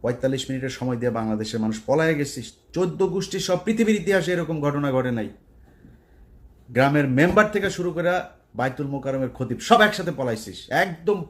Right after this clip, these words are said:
পুরো গোষ্ঠী শুদ্ধ পলাইছিস। এই কথা তোদেরকে গত পাঁচ বছর অসংখ্যবার বলে এসছি, এমন একটা দিন আসবে পালানোর রাস্তা পাবি না। তোরা আওয়ামী লীগ করিস, এটা কেউ বলতে পারবি না মুখ দিয়া।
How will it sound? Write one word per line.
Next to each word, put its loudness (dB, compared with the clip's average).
পুরো 2
গোষ্ঠী -6
শুদ্ধ -8
পলাইছিস। -6
এই 0
কথা -2
তোদেরকে -2
গত 0
পাঁচ 2
বছর -2
অসংখ্যবার 0
বলে 0
এসছি, -6
এমন 2
একটা -2
দিন 2
আসবে 0
পালানোর -2
রাস্তা -4
পাবি -4
না। -8
তোরা -2
আওয়ামী 4
লীগ -2
করিস, 0
এটা 0
কেউ -4
বলতে 0
পারবি 0
না 2
মুখ -6
দিয়া। -8